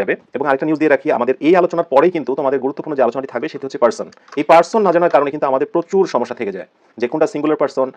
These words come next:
কোনটা থার্ড পারসন সিঙ্গুলার বলতে কি বুঝি, et cetera, এই বিষয়গুলো আগামী দিন থেকে আমাদের দেখতে, আমরা, আমরা দেখতে পাবো। যেটা বলছিলাম he, she, it, এগুলোর নাম কি তোমার জানা আছে? কোনো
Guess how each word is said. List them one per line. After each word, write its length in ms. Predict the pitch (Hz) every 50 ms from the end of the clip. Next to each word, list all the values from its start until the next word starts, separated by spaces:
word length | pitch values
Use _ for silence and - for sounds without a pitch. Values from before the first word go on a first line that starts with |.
| _ _ -
কোনটা 180 | 123 117 -
থার্ড 120 | - 151 -
পারসন 180 | 185 180 - 170
সিঙ্গুলার 280 | - 165 160 151 147 151
বলতে 140 | 139 143
কি 100 | - 147 139
বুঝি, 160 | 139 127 139
et 60 | 127 -
cetera, 140 | 135 131
এই 60 | 131 123
বিষয়গুলো 300 | - - 143 131 147 160
আগামী 200 | 131 131 139 131
দিন 120 | 131 123
থেকে 140 | 127 131 127
আমাদের 160 | 117 110 110 107
দেখতে, 140 | 104 - 95 - 110
আমরা, 120 | - 117 110 113
আমরা 100 | 110 107 104
দেখতে 140 | - - -
পাবো। 120 | 95 87 - _ _ _ - - - - 120
যেটা 140 | 160 202 190
বলছিলাম 240 | 180 - - 104 214 - _ _ _ _ - 110
he, 140 | 175 196 214 233 262 _ _ _ _ - -
she, 200 | - - 175 180 190 247 330 - - 120
it, 100 | 104 - - -
এগুলোর 180 | 127 147 165 151
নাম 80 | 143 135
কি 100 | 135 123
তোমার 160 | 120 117 113
জানা 140 | 110 113 131 131
আছে? 120 | - 127 98 _ - -
কোনো 120 | 147